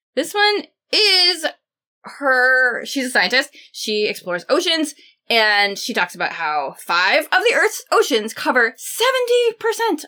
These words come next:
of the Earth's surface. You've probably heard this, like, "We're made up of so much water, the Earth is made up of so much water." But we have explored less than a quarter of the ocean floor,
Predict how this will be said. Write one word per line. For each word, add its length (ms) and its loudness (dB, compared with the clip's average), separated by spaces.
of 160 -2
the 160 -8
Earth's 300 -6
surface. 500 -10
You've 120 -10
probably 240 2
heard 200 -8
this, 180 -12
like, 160 -16
"We're 160 4
made 200 4
up 180 2
of 120 0
so 100 -4
much 200 -4
water, 420 2
the 160 -2
Earth 200 2
is 100 -10
made 160 0
up 100 -4
of 80 -12
so 120 -6
much 180 -4
water." 520 -2
But 260 0
we 160 0
have 200 4
explored 760 0
less 260 0
than 320 -4
a 60 -6
quarter 580 -2
of 120 -4
the 100 0
ocean 280 -4
floor, 400 -12